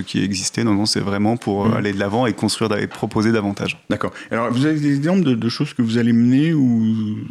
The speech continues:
Speaker 2: c'est pas encore, euh
Speaker 1: Oui, oui. Alors, bon, déjà, première étape, euh, sur le réemploi, l'accès
Speaker 2: Mhm.
Speaker 1: à la déchetterie qui, euh, qui est acté. Euh, là, dans les, les actions pour deux mille dix-neuf, euh, on va porter, euh, un soutien sur les campus auprès des étudiants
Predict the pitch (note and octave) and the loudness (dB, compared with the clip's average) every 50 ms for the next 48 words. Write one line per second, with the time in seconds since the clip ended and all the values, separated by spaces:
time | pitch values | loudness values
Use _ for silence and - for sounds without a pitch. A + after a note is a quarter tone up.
0 | A#2 A2 - - G#2 - G#2+ G#2 G2+ - G#2 G2 G2+ F#2+ F2+ F#2 F2+ F2+ F2+ F#2+ | -12 -12 -12 -10 -6 -4 -4 -4 -2 -4 -4 -4 -4 -2 -2 -2 -2 -2 -6 -12
1 | - _ - C#3 A#2 A2 - - - - - - - - - G#2+ G2+ - - - | -14 _ -4 -2 -2 -2 -2 -4 -8 -14 -14 -14 -14 -8 -6 -4 -4 -4 -2 -2
2 | A2 G2+ G2+ A2+ G#2 G2+ A2+ A2 - - A2 G#2+ G#2+ G#2 G#2 G#2 - - A2 G#2+ | -2 -2 0 0 0 -2 -2 -2 -4 -4 -2 0 0 0 -2 -4 -4 -4 -6 -4
3 | - - G2+ G2+ G2+ - - G#2+ G#2 G#2 G2+ G#2 G#2 G#2 G#2 G2+ - G#2+ G#2 G#2 | -4 -4 -4 -2 -2 -4 -2 0 0 0 0 0 0 0 -2 -2 -2 -2 -2 -2
4 | G2 G2 G2 G#2+ A#2+ E3 G#2+ G2 F#2+ G2 - - - - - A#2 G#2 - - - | -2 -4 -4 -2 -2 -2 -2 -2 -4 -6 -8 -8 -8 -6 -6 -6 -6 -6 -6 -8
5 | - - - - - - - - - - - - A2+ G#2+ - - - A2+ - - | -6 -6 -6 -4 -4 -4 -4 -6 -6 -6 -6 -6 -6 -6 -6 -6 -8 -8 -10 -8
6 | - - D#3+ F#3 F#3 - - - - - - - - - - - G#2 G#2 G2+ G2+ | -6 -2 -2 -2 -2 -4 -8 -12 -12 -10 -10 -12 -14 -14 -10 -4 -2 0 0 0
7 | G2 G2+ G2+ - - - - _ - _ - A#2 A2 A2+ B2 C3 C3+ A#2+ A#2 A2 | 0 0 -2 -2 -4 -8 -10 _ -14 _ -2 0 2 2 0 0 -2 0 0 0
8 | G#2+ G#2 G#2+ G#2 G#2 G2 G#2 G#2 - - - A#2+ A#2+ A#2 A2 G#2 - _ - - | 2 2 0 0 0 0 0 -2 -2 -4 -2 0 0 2 0 -2 -4 _ -8 -4
9 | A2 G#2+ G#2 A2+ A2 A2 A2 G#2+ G#2 G#2+ G#2+ G#2 A2 A2+ B2 C#3 D3+ D3+ - - | -2 0 2 4 4 4 4 4 2 0 -2 0 2 2 2 2 0 -2 -6 -12
10 | - - - A2+ G#2 G#2 G2+ G2+ G2+ - A2 G2+ A2 G#2 - - A2 - - - | -14 -8 -4 -2 -2 0 0 0 0 0 0 0 -2 -2 -4 -6 -8 -8 -6 -2
11 | B2+ B2+ C3 C3 B2+ - - - - A#2 A2 G#2+ G#2 G#2 - A2+ G#2 - - - | 0 2 2 2 0 0 -4 -4 -2 0 0 2 0 0 0 -2 -2 -2 -2 -4
12 | A#2 - - C3 C3 C3+ C#3 D3 - - - - - - - - - A2+ A2 G#2+ | -4 -4 -2 0 0 0 0 -2 -4 -8 -16 -20 -18 -14 -8 -4 -2 0 0 0
13 | - - A#2 A2 - - C3 C3+ C#3+ - B2+ - - - G#2+ G#2 G2+ G2 G#2 A2 | 0 0 -2 -2 -2 0 0 0 0 0 -2 -2 -2 -4 -2 -2 0 0 -2 -2
14 | - - A#2 G#2+ A2 B2 C3+ G3 | -4 -4 -2 0 0 2 2 0